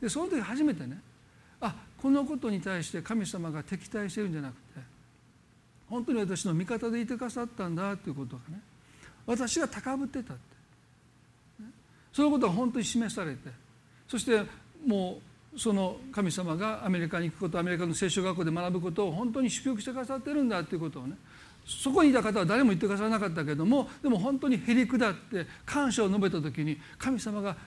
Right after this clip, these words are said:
本当に味方してくださってるんだということがもう本当によく分かって、私はね、もう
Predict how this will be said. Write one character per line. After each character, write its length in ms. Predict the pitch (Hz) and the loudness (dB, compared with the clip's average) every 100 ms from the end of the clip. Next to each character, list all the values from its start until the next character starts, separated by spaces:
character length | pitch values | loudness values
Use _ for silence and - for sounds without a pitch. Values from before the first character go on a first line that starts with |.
| - | -8
本 260 | 294 294 | -4 -4
当 120 | 285 | 0
に 100 | 269 | 2
味 160 | 220 226 | 4 2
方 240 | 220 214 | 0 -2
し 60 | 185 | -4
て 80 | 220 | -4
く 20 | |
だ 100 | 220 | -4
さ 120 | 226 | -4
っ 40 | 220 | -4
て 120 | 240 | 0
る 100 | 214 | 0
ん 60 | |
だ 120 | 185 151 | 0 -2
と 100 | 170 | -2
い 20 | |
う 20 | |
こ 80 | 165 | -4
と 80 | 160 | -4
が 120 | 147 | -4
も 200 | 156 175 | -4 -4
う 40 | |
本 320 | 131 214 269 262 | -6 -4 -2 0
当 80 | |
に 80 | 254 | 2
よ 100 | 240 | 2
く 60 | 196 | 0
分 100 | 170 | -2
か 100 | 151 | -4
っ 20 | |
て、 100 | 139 | -4
私 260 | 143 143 160 | -4 -4 -4
は 60 | |
ね、 160 | 156 285 - - - - - | -2 -4 -8 -18 -20 -18 -2
も 280 | 185 170 | 2 4
う 40 | 151 | 2